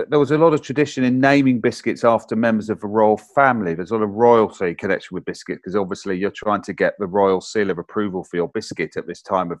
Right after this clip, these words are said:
mass industrialization and commercialization. And obviously after the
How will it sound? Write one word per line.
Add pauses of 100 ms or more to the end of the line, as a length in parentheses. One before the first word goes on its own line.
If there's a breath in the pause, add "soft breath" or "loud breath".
mass (400)
industrialization
and
commercialization. (340 loud breath)
And
obviously
after
the